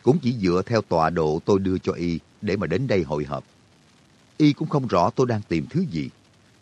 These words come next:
Tiết lộ thông tin? <laughs> Hừ, vốn chẳng ai biết thông tin gì, làm sao mà tiết lộ được chứ?" Nhạc Dương thầm kinh hãi,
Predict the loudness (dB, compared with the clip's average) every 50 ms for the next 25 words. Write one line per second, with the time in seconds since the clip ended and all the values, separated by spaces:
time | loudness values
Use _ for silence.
0 | _ _ 2 2 2 2 _ -4 -2 0 2 2 0 -2 -2 -2 -2 -2 -2 0
1 | 0 2 2 2 -2 -6 _ _ _ _ _ _ _ 0 0 0 0 _ _ _
2 | _ _ _ _ _ _ _ _ -2 4 4 6 6 4 2 0 -2 -2 -2 -6
3 | -4 -2 -2 0 0 -2 -2 -2 -4 -4 -2 0 0 0 0 -2 -4 -6 -6 _
4 | _ _ _ -4 -2 -2 -2 -2 -4 -6 -4 -4 -4 -2 -2 -4 -2 0 0 2
5 | 2 2 0 -2 -2 0 0 0 0 0 -4 -6 _ _ _ _ _ _ _ _
6 | _ _ _ _ _ _ _ _ _ _ _ _ _ _ _ _ _ _ -4 -2
7 | -2 -2 0 0 2 4 4 4 2 0 -4 -4 -6 -8 -4 -4 -4 -4 -4 -6
8 | -6 -8 -8 -8